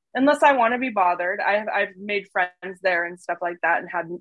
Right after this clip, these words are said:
amazing conversations. But most of the time I'm there, I'm just in my own space.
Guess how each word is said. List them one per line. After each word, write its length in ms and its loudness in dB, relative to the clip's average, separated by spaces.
amazing 380 -2
conversations. 760 -4
But 180 4
most 360 4
of 60 -6
the 140 -4
time 200 2
I'm 180 0
there, 320 2
I'm 120 -2
just 180 -12
in 120 -6
my 160 0
own 260 -4
space. 560 -12